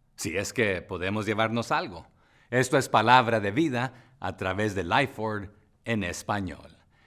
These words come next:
Permíteme ofrecerte palabra de vida. Eclesiastés cinco, del quince al dieciséis dice, "Como salió del vientre de su madre,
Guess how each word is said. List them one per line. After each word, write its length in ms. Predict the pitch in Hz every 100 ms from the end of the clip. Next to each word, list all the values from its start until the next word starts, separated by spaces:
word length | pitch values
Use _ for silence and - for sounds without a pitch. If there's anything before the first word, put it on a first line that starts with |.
| - -
Permíteme 680 | 147 165 165 151 131 113 -
ofrecerte 680 | 113 113 101 - 127 120 113
palabra 580 | 107 110 120 104 101
de 120 | 90 85
vida. 400 | 80 73 - - _ _ _
Eclesiastés 720 | 127 135 139 - 127 165 160
cinco, 460 | 160 165 165 - 156
del 180 | 123 90
quince 400 | 135 147 139 156
al 80 | 139
dieciséis 640 | 120 120 110 135 131 107
dice, 540 | 92 73 - 85 85 _ _ _ _
"Como 260 | - 147 135
salió 400 | 135 127 147 180
del 200 | 175 165
vientre 440 | 127 139 135 139
de 140 | 135 127
su 120 | 151
madre, 540 | 127 80 80 85 85